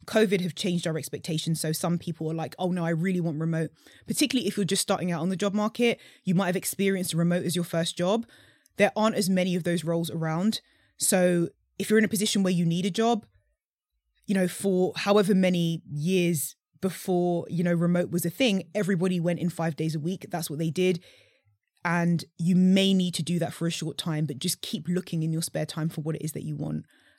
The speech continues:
Um, but just make sure that your, your expectations are, are matching, um, what you're looking for.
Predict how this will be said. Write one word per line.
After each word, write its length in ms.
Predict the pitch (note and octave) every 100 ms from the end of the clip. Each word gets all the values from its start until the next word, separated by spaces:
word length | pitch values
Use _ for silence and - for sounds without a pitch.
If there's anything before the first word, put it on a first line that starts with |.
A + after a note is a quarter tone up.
| -
Um, 220 | E3 D#3+
but 100 | D3+
just 280 | D#3+ - - _ _
make 300 | E3 F3 F3
sure 180 | - F3
that 80 | D#3+
your, 420 | C3+ D#3+ D#3+ D#3 - _
your 180 | E3 E3
expectations 680 | - - - D#3+ D3+ D#3+
are, 220 | D#3 D3+ - -
are 60 | D#3+
matching, 640 | D#3+ - - D3+ D3+ D#3 _ _ _ _ -
um, 220 | D3+ D3+
what 120 | D#3+
you're 120 | D#3+ D#3
looking 240 | D#3 D3+
for. 260 | - D3+